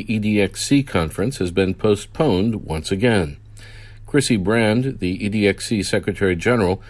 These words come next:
says, Sadly, we will need to postpone the E D X C conference that was due to take place in September two thousand twenty-one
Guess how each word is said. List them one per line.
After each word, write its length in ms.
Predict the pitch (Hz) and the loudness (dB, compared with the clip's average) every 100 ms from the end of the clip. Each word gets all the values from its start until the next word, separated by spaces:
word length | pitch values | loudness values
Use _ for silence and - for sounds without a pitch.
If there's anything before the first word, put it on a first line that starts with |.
| - - - | -20 -20 -10
says, 400 | - 101 95 - - | 2 4 4 0 -6
Sadly, 480 | - 135 135 147 | 2 4 4 4
we 160 | 143 120 | 4 4
will 100 | 98 | 4
need 200 | 104 98 | 2 0
to 80 | 98 | -2
postpone 760 | - 101 - - 147 127 92 | 2 2 0 0 4 4 4
the 180 | 87 95 | 0 -2
E 100 | 101 | -2
D 120 | 92 | 2
X 220 | 85 80 - | 2 0 -2
C 160 | 90 | -4
conference 560 | - 90 78 87 123 - | 0 -2 -2 -2 -4 -2
that 140 | 71 | -4
was 100 | 73 | -4
due 200 | 73 92 | -6 -6
to 120 | 82 | -6
take 260 | - 85 - | -6 -6 -4
place 320 | 87 95 - | 0 0 0
in 120 | 85 | -4
September 640 | 78 87 - - 156 95 78 | -2 -4 -4 -2 0 0 -2
two 200 | - 104 | -4 -4
thousand 440 | 90 82 78 73 | 0 -2 -2 -6
twenty-one 560 | - 78 78 104 135 | -6 -4 -2 2 2